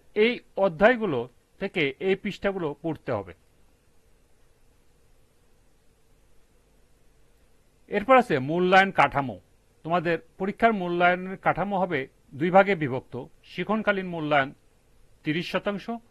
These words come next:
সামষ্টিক মূল্যায়ন সত্তর শতাংশ।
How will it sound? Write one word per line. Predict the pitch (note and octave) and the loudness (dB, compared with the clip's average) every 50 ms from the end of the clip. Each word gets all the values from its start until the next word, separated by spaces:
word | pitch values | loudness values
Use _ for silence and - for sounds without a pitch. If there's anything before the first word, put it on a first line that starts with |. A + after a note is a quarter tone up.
| _ - - _ _ _ _ _ _ _ _ _ _ _ _ _ _ _ - | _ -20 -20 _ _ _ _ _ _ _ _ _ _ _ _ _ _ _ -20
সামষ্টিক | - - E3 F3 A3+ B3+ A#3 - - B3+ G#3 G#3+ | -2 2 2 4 4 4 2 0 -2 -4 -2 -2
মূল্যায়ন | F#3 D#3+ C#3+ C3+ A#2+ G#2+ A2 - _ _ _ _ - | -2 2 2 2 2 2 0 -6 _ _ _ _ -20
সত্তর | - - E3+ F#3 F#3 F3+ _ - G3+ E3+ - | -6 -2 0 0 0 -2 _ -8 -8 -6 -4
শতাংশ। | - D#3 - - D3 C#3+ C3 - | -4 0 0 0 0 0 -2 -8